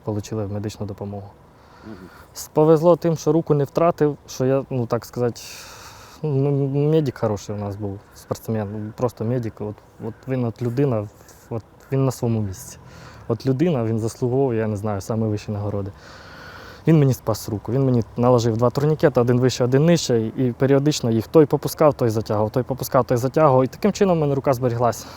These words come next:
Speaker 1: тому що я був в турнікеті майже дванадцять годин. Я коли виїхав на госпіталь, вони говорять:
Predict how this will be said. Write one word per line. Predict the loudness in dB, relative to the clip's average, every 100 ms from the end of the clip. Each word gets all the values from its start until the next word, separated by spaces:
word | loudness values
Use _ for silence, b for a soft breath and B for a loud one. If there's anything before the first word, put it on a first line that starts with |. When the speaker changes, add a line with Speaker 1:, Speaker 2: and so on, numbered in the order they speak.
| -2
Speaker 1:
тому | -2
що | 0 0
я | 0
був | 0
в | -4
турнікеті | -2 -4 -2 -4
майже | -4 -4
дванадцять | -6 -6 -6
годин. | -8 -8 -10 -14 -20 -20 -20 -20 -20 -2
Я | 2
коли | 6 8
виїхав | 8 6 4 0
на | 2 2 2 -2 -10 -20 -20 -14 -2
госпіталь, | 4 4 4 -2 0
вони | 0 0
говорять: | 2 4 2 0